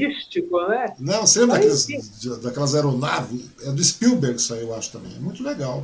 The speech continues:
Speaker 2: assiste pra você ver.
Speaker 1: Os falam que é a espada do Darth Vader.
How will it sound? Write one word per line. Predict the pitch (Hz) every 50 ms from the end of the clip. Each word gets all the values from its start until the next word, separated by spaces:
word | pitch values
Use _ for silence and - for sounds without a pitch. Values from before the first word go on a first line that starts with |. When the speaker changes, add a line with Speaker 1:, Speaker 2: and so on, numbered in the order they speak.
| 127 107
Speaker 2:
assiste | 101 - - 180 -
pra | - -
você | - 170 131
ver. | 107 95 - - - - _ - - - - - - - - - - - - - - - _ - - - - 226
Speaker 1:
Os | 262 -
falam | - - 277 285 285 -
que | -
é | 285
a | 277
espada | 233 - - - - 226 247 254 247 247 233
do | 240 247 240 233
Darth | 196 214 220 233 233 - -
Vader. | 226 - 170 175 175 170 175 170 170